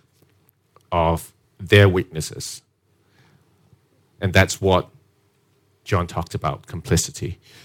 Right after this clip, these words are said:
So what does confession brings us?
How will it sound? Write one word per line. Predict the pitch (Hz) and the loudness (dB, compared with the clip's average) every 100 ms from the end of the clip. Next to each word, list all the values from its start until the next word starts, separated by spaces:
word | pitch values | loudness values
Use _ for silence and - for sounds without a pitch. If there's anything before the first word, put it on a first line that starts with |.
| _ | _
So | - 139 | -2 4
what | 127 143 131 | 6 6 8
does | 123 107 - - _ _ - | 6 6 2 -10 _ _ -2
confession | 120 101 113 110 - 101 98 98 - | 0 2 4 4 2 -4 -8 -14 -2
brings | 95 104 98 - | 4 4 4 -4
us? | 80 - | -6 -6